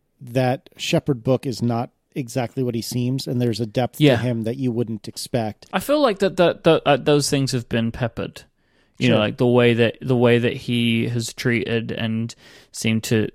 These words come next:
Speaker 2: change treatment to Inara, like, that there is more, there is a lot to this guy that we haven't seen yet.
Speaker 1: Yeah.
Speaker 2: Um, but this was definitely one thing.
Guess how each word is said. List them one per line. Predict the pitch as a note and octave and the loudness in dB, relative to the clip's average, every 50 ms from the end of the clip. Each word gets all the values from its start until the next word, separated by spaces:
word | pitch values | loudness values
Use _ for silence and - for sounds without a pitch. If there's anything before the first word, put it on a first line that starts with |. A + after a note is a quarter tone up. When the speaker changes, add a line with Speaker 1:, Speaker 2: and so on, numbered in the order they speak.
| _ - - | _ -8 -4
Speaker 2:
change | - - D3+ C3+ C3 B2+ B2+ B2+ B2+ A#2+ - - | 0 2 4 4 4 4 2 2 0 0 -2 -2
treatment | - - C3 B2 A2+ G2+ A#2+ A#2 G#2+ - | 0 0 2 2 2 0 0 -2 -2 -2
to | - B2 | -2 0
Inara, | A2+ A2 A2 A2 A2+ A2+ A2+ A2+ A2+ A2+ A2 | 0 2 2 2 4 4 4 4 4 2 2
like, | A2+ A2 A2+ A#2+ | 0 0 0 0
that | - - - E3+ | -2 -2 0 4
there | C#3 C3 C3 | 4 6 6
is | B2+ B2+ A#2+ | 4 4 2
more, | C3 C3 B2 B2 B2+ B2+ A#2+ | 0 2 4 4 4 4 4
there | A2+ C3 B2+ B2 | 4 4 6 6
is | B2 A#2 | 4 4
a | B2+ A#2 | 2 2
lot | A#2 B2 C3 - - | 4 2 2 0 -2
to | - - B2+ A#2 A#2 | -4 -2 -2 0 0
this | C3+ D3 C#3+ - | 0 -2 -2 -2
guy | - C#3 C#3+ C#3+ C#3 C#3 D3 D3 | 0 2 2 2 2 2 0 0
that | C#3 C#3 A#2 - | 0 -2 -4 -2
we | - A2+ | -2 -2
haven't | A2+ A2+ A2 A2 A2+ A2 - | -2 -2 -4 -4 -6 -6 -6
seen | - - - - G#2+ G#2+ A2 A2+ A#2+ B2+ C3+ | -8 -8 -8 -6 -6 -4 -2 -2 -2 -2 0
yet. | C3 C3+ C#3 D3 D#3+ F3+ - - _ - - | 0 0 0 0 -2 -4 -6 -10 _ -14 -6
Speaker 1:
Yeah. | - C3+ B2 A#2 A2+ A2+ - | -2 -2 0 -2 -2 -4 -2
Speaker 2:
Um, | A2+ G#2+ G#2+ A2 | -2 -2 -2 -2
but | G#2+ A2 - B2+ | -4 -4 -2 -2
this | B2+ B2 - | -2 -4 -2
was | - A#2+ A2 | -6 -6 -4
definitely | - A2+ A2 - A2 G#2 F#2 G2+ | -4 -4 -4 -4 -8 -8 -8 -8
one | G#2+ G2+ - - - | -8 -8 -8 -8 -10
thing. | - - - - B2 | -10 -12 -10 -10 -10